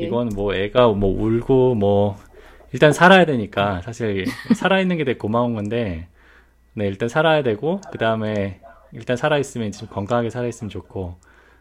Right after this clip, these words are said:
네, 그래서 어쨌든 최근에 이제 그 백 일의 기적까지 경험을 해서 이제 좀 육아가 좀 더 쉬워지긴 했는데, 뭐 여러 가지 그 재미있는, 네,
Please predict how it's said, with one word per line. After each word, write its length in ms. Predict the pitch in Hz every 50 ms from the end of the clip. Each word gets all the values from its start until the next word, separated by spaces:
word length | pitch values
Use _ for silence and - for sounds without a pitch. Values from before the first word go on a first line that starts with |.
| _ _ _
네, 180 | - 101 95 90
그래서 220 | 90 104 104 113 104
어쨌든 520 | 98 - 101 - - 104 104 98 95 92 92 - - _ - - - - - - - -
최근에 320 | - 139 131 135 127 117
이제 340 | 98 104 98 95 95 98 - - - - - - - - - -
그 140 | - 98 90
백 180 | 87 110 107
일의 160 | 113 120 117 110
기적까지 600 | - 104 110 113 107 - - - 107 104 104 110
경험을 360 | - 104 98 101 104 107 107
해서 360 | 127 127 - 110 120 123 - _ _
이제 120 | - - 95
좀 220 | - - 101 98
육아가 340 | 90 92 104 107 104 101 101
좀 160 | 98 104 98
더 120 | 92 98 101
쉬워지긴 400 | - - 123 113 113 107 107 107
했는데, 500 | 117 110 101 98 95 104 101 95 90 - _ _ _ _ - - - 160 - - - 160 - -
뭐 100 | - -
여러 180 | - 104 113
가지 280 | 113 113 104 98 - 98
그 300 | - 95 92 92 92 92 -
재미있는, 640 | - 101 98 101 101 98 95 95 92 90 90 85 85 - _ _ _
네, 240 | - 95 87 87 -